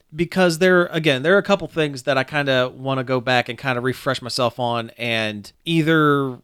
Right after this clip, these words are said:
reaffirm some of the feelings that I have for it now or, like, kinda go back and go, "Oh, okay, maybe I can let this slide." But it seemed, how do I wanna put this? Okay, so you know when Wonder Woman came out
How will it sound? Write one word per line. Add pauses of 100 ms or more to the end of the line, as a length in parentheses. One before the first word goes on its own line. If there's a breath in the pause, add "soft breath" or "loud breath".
(100)
reaffirm
some
of
the
feelings
that
I
have
for
it
now
or,
like, (200)
kinda
go
back
and
go,
"Oh,
okay,
maybe
I
can
let
this
slide."
But
it
seemed, (720 loud breath)
how
do
I
wanna
put
this? (720)
Okay,
so
you
know
when (300)
Wonder
Woman
came
out